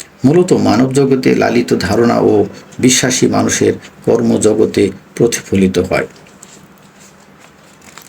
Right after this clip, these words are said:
তাই দয়ালু আল্লাহ তার প্রিয় সৃষ্টি মানুষের সার্বিক জীবন সঠিক পথে পরিচালনার জন্য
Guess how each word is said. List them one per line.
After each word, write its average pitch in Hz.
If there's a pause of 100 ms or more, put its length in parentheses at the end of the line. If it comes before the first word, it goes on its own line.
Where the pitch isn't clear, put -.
(720)
তাই 113
দয়ালু 110
আল্লাহ 107 (220)
তার 107
প্রিয় 120 (720)
সৃষ্টি -
মানুষের 117 (260)
সার্বিক 185
জীবন 120
সঠিক -
পথে 123
পরিচালনার 110
জন্য 104